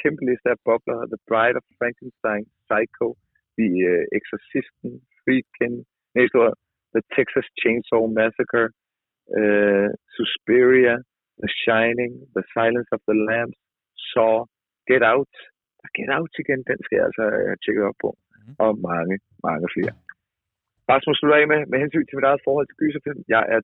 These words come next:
Speaker 1: tydeligvis stor fan af genren. Generelt kan jeg godt lide film, der får mig til at føle noget, så derfor kan jeg især godt lide film, der formår at skræmme mig, ligesom jeg godt kan lide komedier, der får mig til at grine, og tragedier, der får mig til at græde.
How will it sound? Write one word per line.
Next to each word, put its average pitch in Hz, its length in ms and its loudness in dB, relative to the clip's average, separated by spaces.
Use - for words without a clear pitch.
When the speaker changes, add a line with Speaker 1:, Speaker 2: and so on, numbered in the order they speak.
Speaker 1:
tydeligvis - 380 0
stor - 180 0
fan 95 260 0
af - 100 -14
genren. 92 300 -2
Generelt 120 360 0
kan 120 120 -2
jeg 98 100 -4
godt 117 160 -2
lide - 180 -8
film, - 180 -6
der 107 100 -10
får 113 120 -4
mig - 120 -6
til 104 120 4
at - 40 -14
føle 143 320 4
noget, 101 140 2
så - 60 -8
derfor - 240 4
kan - 100 2
jeg 104 100 6
især - 160 0
godt 107 160 0
lide 120 240 -4
film, 135 200 0
der 104 120 -2
formår 107 300 0
at - 100 -8
skræmme 120 340 2
mig, - 80 -6
ligesom 117 280 2
jeg 98 120 0
godt 110 180 2
kan 117 140 2
lide 107 120 -2
komedier, 107 380 4
der 104 120 -2
får 101 120 0
mig 92 120 -2
til - 120 0
at - 120 -12
grine, 120 340 2
og 110 40 0
tragedier, 101 560 0
der - 140 -10
får 98 120 0
mig 101 140 -4
til - 160 -2
at - 100 -8
græde. - 300 -12